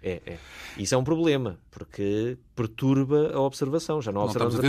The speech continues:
Speaker 1: apenas
Speaker 2: uma,
Speaker 1: uma.
Speaker 2: estamos a ver
Speaker 1: Há imensas e a distâncias diferentes na mesma zona e não conseguimos separá-las. Isso é, tem até um termo, é confusão. Digamos que as imagens estão afetadas por confusão.
Speaker 2: Hum.
Speaker 1: E então já não se consegue fazer
Speaker 2: Mas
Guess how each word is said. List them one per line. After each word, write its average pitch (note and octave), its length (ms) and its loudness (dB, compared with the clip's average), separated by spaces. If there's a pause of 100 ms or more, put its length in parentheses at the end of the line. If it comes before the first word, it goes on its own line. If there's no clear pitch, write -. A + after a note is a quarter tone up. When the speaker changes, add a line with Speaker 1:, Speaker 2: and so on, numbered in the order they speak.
Speaker 1:
apenas A3+ 100 4
Speaker 2:
uma, C4+ 80 2
Speaker 1:
uma. B3 80 -2
Speaker 2:
estamos A#2+ 220 -2
a A#2 520 -6
ver - 180 -16
Speaker 1:
Há A2 140 -4
imensas E3+ 500 2
e B2 100 4
a A#2+ 40 2
distâncias A#2+ 520 -2
diferentes G#3+ 680 -4
na C3+ 180 0
mesma C#3+ 280 0
zona F3 360 0
e G#3+ 40 0
não G#3 100 -2
conseguimos G3+ 420 -4
separá-las. F3 800 0 (360)
Isso F2 140 -6
é, F#2+ 140 2
tem G#2 220 0
até G#2 140 0
um A2+ 140 0
termo, B2+ 340 2
é G2 140 0
confusão. A2 720 0 (480)
Digamos F#2 260 -6
que - 60 -4
as F#2+ 100 -2
imagens G#2+ 280 -2
estão A#2 140 -4
afetadas A#2 480 -2
por A#2 200 -10
confusão. A#2 580 0 (300)
Speaker 2:
Hum. G2 60 -14 (360)
Speaker 1:
E E2 100 -14
então E2+ 180 -12
já G2+ 140 -4
não G2 140 -4
se - 120 -12
consegue G#2+ 320 -6
fazer G#2 180 -2
Speaker 2:
Mas G2+ 40 -2